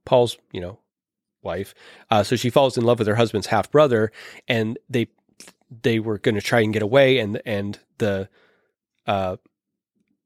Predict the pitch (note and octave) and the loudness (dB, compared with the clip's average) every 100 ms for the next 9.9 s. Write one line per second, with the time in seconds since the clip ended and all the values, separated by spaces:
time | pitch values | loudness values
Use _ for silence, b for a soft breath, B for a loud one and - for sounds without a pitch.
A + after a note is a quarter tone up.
0 | _ _ C#3 A#2 G#2+ D3 B2+ A2+ A2 A2+ | _ _ -6 -4 -2 2 4 4 0 -4
1 | _ _ _ A2 G#2 G#2 G#2 G2 G2 - | _ _ _ -8 -8 -6 -6 -4 -6 -8
2 | _ _ _ _ - A#2+ F#2+ - E3+ C#3+ | _ _ _ _ -10 -6 -6 2 4 4
3 | B2 B2 A#2 - B2+ A2+ A2+ G#2+ - F3 | 2 2 2 -2 -4 -4 -4 -6 -10 -10
4 | D#3+ - _ - B2+ A2+ - D#3 C#3 A#2+ | -10 -14 _ -8 -4 -4 2 4 4 2
5 | A2 - C3+ B2 A2 G#2 A#2+ A2 - _ | -4 0 0 2 0 2 2 2 -4 _
6 | - A2+ G#2+ - A2+ G#2+ G2+ - - G#2+ | -10 -2 -2 0 2 2 2 -4 -2 0
7 | F#2+ - G#2+ - F#2+ F#2 b b b b | 0 -2 0 0 0 -2 b b b b
8 | b b _ - B2 B2 G#2 A2 F#2+ A#2+ | b b _ -4 0 2 2 0 0 -2
9 | - A2 F#2 G#2 - G2+ G2+ F#2+ - | 0 0 2 2 2 0 2 4 2